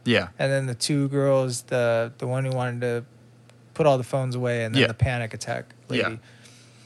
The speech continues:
Speaker 2: And they're sitting there at the top of the steps just looking down
Speaker 1: They see
Speaker 2: at
Speaker 1: Winnie the Pooh and they're like, "Is that this girl?" I'm like, "No."
Speaker 2: No, oh yeah, he saw us. He's like, "They're in the house,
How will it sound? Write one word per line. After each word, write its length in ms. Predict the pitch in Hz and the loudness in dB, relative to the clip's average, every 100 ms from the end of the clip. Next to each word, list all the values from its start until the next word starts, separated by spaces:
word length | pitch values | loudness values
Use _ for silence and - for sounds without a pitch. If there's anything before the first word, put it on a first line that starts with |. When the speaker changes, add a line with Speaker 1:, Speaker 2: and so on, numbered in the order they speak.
| - - - - | -20 -20 -16 -6
Speaker 2:
And 100 | 135 | -4
they're 80 | |
sitting 380 | 120 - 139 139 | 0 2 2 2
there 240 | 139 139 127 | 2 2 2
at 100 | 127 | -2
the 80 | |
top 320 | 120 135 123 117 | -4 -2 -2 -2
of 60 | |
the 40 | 117 | -4
steps 380 | - 127 120 | 0 0 -2
just 220 | 123 117 127 | -4 -4 -4
looking 380 | 131 147 131 | -4 -2 -2
down 480 | 110 107 117 127 131 - | -2 -4 -4 -4 -6 2
Speaker 1:
They 120 | 135 | 6
see 240 | - 185 | 8 6
Speaker 2:
at 80 | 233 | 8
Speaker 1:
Winnie 180 | 190 170 | 8 8
the 140 | 120 117 | 6 4
Pooh 320 | 113 107 104 | 6 6 6
and 80 | 113 | 4
they're 80 | |
like, 260 | 107 107 101 | 6 4 6
"Is 220 | 120 113 | 4 6
that 280 | 185 226 135 | 8 6 6
this 200 | 156 160 | 4 4
girl?" 240 | 180 220 | 8 8
I'm 60 | 196 | 8
like, 160 | 127 110 - - | 6 2 -6 -12
"No." 440 | 127 120 104 101 95 - - | -4 0 0 -2 -8 -16 2
Speaker 2:
No, 280 | 165 160 175 180 | 6 8 6 6
oh 160 | 214 180 | 8 10
yeah, 160 | 180 165 | 10 8
he 60 | |
saw 240 | 160 175 165 | 8 6 6
us. 140 | 160 | 6
He's 240 | 143 143 139 | 2 2 4
like, 320 | 143 135 - | 4 4 2
"They're 160 | 156 165 | 6 6
in 100 | 160 | 6
the 60 | |
house, 600 | 113 156 165 120 - - | 0 0 0 0 -2 -2